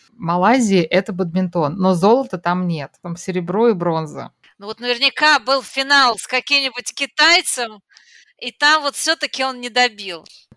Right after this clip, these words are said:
Speaker 1: И тот матч, я помню, я его тоже на улице где-то смотрела, потому что это прям вот вся страна смотрела. Так,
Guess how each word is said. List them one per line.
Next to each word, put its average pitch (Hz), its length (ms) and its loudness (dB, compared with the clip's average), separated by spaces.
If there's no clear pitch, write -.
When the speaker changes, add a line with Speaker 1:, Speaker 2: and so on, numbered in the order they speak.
Speaker 1:
И 139 200 -6
тот 180 300 0
матч, 196 340 2
я 175 80 0
помню, 208 320 2
я 180 60 4
его 160 80 -4
тоже 202 220 2
на 180 140 4
улице 208 320 2
где-то 165 260 -4
смотрела, 185 680 -2
потому 170 360 -8
что - 200 -8
это 165 180 -8
прям 165 260 -6
вот 160 100 -12
вся 175 180 0
страна 175 360 2
смотрела. 170 680 -4
Так, 208 380 2